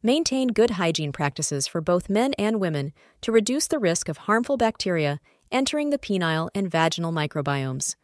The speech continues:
Properly clean sex toys and avoid potential irritants like perfumed lubricants,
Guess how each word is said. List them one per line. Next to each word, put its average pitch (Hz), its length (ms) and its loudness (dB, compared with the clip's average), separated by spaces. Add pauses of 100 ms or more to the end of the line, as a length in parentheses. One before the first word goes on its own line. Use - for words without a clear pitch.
(680)
Properly 220 420 2
clean 196 300 0
sex - 340 0
toys 147 400 -2 (300)
and 220 120 2
avoid 247 360 2
potential 202 480 -4
irritants 220 520 0
like 143 200 0
perfumed 165 420 -4
lubricants, 233 640 0